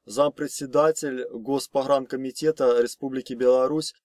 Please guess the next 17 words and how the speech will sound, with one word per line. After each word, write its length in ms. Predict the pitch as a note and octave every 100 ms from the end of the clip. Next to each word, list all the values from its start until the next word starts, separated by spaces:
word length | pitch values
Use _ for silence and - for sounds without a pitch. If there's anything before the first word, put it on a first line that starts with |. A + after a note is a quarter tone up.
| _ _ _
Владимир 480 | G#2+ B2 C3 D3 C#3+
Орловский, 720 | C#3 C3 B2 G#2+ - - - _
где 180 | D3 D#3+
пояснял 640 | D3 D3 C#3 D3+ F3 E3+
указ 360 | C3 - D3+ C#3
номер 320 | C#3+ C#3 C3
сорок 480 | - C3 A2 G#2+ - _ _
и 80 | -
рассказывал, 640 | C#3 D#3 - D#3 C3+ A#2 G#2+
что 160 | -
двухмесячный 720 | A#2 C#3 D3+ D#3+ F3 - - D3+
срок 460 | - B2+ A#2+ - _ _ _ _ _ -
между 560 | D3 E3 - B2 A#2
одиннадцатым 720 | - B2+ C#3+ F3 E3 - - C#3+
февраля 720 | - C3+ C3 B2+ C#3 F3 B2+ _ _ _ _
и 340 | - D3+ C#3+ A2
четырнадцатым 920 | - - - D#3+ D3 C3 - - B2